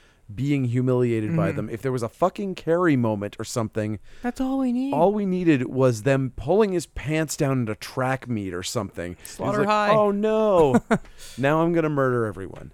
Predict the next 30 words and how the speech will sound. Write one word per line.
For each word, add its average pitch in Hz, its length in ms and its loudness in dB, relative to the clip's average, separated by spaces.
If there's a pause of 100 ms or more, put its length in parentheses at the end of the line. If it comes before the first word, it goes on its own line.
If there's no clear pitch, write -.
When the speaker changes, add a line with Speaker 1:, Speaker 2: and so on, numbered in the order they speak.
(120)
Speaker 2:
Yep. 165 240 -6 (120)
Speaker 1:
But 127 520 0
we 143 100 0
don't 139 240 0
get 110 220 -4
that, 73 180 -8
unfortunately. 67 720 -14 (480)
Um, 110 460 -2 (680)
and 131 200 0
so 127 320 -2
he's, 165 540 -6 (180)
he 113 180 -6
hires 135 380 0
Speaker 2:
Also, 170 220 0
why 196 140 -4
would 311 200 -6
Satan 190 480 -4
be 135 120 -2
helping 147 380 -4
him 135 200 -4
kill 147 300 -6
sinners? - 640 -12
Wouldn't 151 220 -8
he 185 40 -8
be, 190 160 -6
like, 160 140 -4
all 147 140 -6
about 123 280 -12
that 170 160 -10
shit? - 300 -14